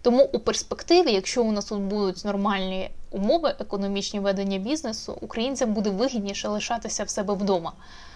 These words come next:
а не їхати на соціальну помощь в якусь, в Німеччину. Тому мораль у нас одна. Якщо ви бачите десь отакі ідеї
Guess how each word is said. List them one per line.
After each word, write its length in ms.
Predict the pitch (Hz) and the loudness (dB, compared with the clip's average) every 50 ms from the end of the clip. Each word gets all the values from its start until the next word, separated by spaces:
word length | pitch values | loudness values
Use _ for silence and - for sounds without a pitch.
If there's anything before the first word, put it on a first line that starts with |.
| - - - - - | -18 -20 -20 -8 0
а 140 | - 220 | 2 4
не 440 | 214 214 214 208 202 196 196 190 - - - | 4 6 6 6 4 4 4 2 0 -2 -8
їхати 680 | 233 - 240 277 302 - 226 208 - - 208 208 - | -6 2 4 4 4 4 2 0 0 0 -2 -2 -2
на 300 | 202 196 202 208 208 208 - | 0 2 2 2 2 2 -2
соціальну 680 | - - 214 - - 226 214 208 202 196 196 190 190 190 | -4 -6 -4 0 2 2 2 2 2 2 2 2 2 0
помощь 640 | - - 254 262 269 226 - - 202 - - - - - | 0 2 2 2 4 4 2 -2 -4 -6 -10 -10 -12 -8
в 80 | 226 202 | -4 -2
якусь, 420 | 185 165 - 165 165 - - - - - | -2 -2 -4 -8 -4 -4 -4 -4 -4 -4
в 40 | 214 | -2
Німеччину. 560 | 202 202 190 175 - - - - - - - - - - - - - - - - - - - - - - - - - - - - - - - - - - - | -2 -2 -2 -2 -4 -6 -10 -12 -12 -14 -16 -16 -18 -18 -20 -20 -20 -20 -20 -20 -18 -18 -18 -18 -18 -18 -18 -18 -18 -18 -20 -20 -20 -20 -20 -20 -20 -12 -2
Тому 400 | - 285 349 415 440 453 427 - - - - | 2 4 4 6 6 6 4 4 2 -4 -2
мораль 360 | 226 226 233 269 285 294 262 | 0 2 4 4 4 4 2
у 40 | 208 | 2
нас 220 | 196 202 214 - | 2 0 0 -2
одна. 280 | 190 - - - - - - - - - - - - - - - - - - - - - - - - - - - - - - - - - - - - - - - - | -4 -6 -6 -10 -12 -12 -14 -18 -20 -20 -20 -20 -20 -20 -20 -20 -20 -20 -20 -20 -20 -20 -20 -20 -20 -20 -20 -20 -20 -20 -20 -20 -20 -20 -20 -20 -20 -20 -12 -2 4
Якщо 360 | - 247 247 - - 381 392 | 4 4 6 8 10 10 12
ви 100 | 359 349 | 10 10
бачите 440 | 240 254 302 320 - 294 254 220 226 | 8 8 4 4 4 2 2 2 2
десь 320 | 208 214 220 247 269 - | 2 8 8 8 8 8
отакі 640 | 240 220 214 202 - - - 208 202 190 185 - - - | 0 0 -2 -4 -4 -4 -4 -2 -2 -2 -4 -6 -6 -6
ідеї 520 | 196 190 202 262 302 294 262 233 240 233 | 0 8 8 8 8 8 4 -2 -6 -8